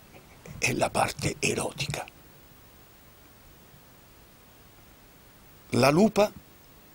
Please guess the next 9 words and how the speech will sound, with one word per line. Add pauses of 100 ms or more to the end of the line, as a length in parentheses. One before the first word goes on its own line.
(1600)
fin
dall'infanzia
ha
avuto
se-, (360)
sempre (800)
una (440)
eccessiva (320)
sessuofobia.